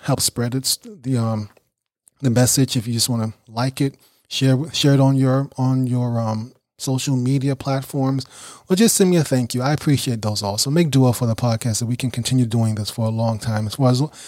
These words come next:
as long as Allah wills, inshallah. Um, I'm not sure if you can combine those two phrases.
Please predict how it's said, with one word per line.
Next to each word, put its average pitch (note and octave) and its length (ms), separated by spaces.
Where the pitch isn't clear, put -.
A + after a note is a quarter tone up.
as C#3 200
long E3+ 420
as C#3+ 220
Allah B2+ 300
wills, G#2+ 460
inshallah. G#2+ 680
Um, D3+ 440
I'm C3 80
not C#3+ 100
sure C#3 120
if B2+ 60
you - 20
can A#2+ 120
combine G#2+ 520
those G2 300
two A2 200
phrases. - 640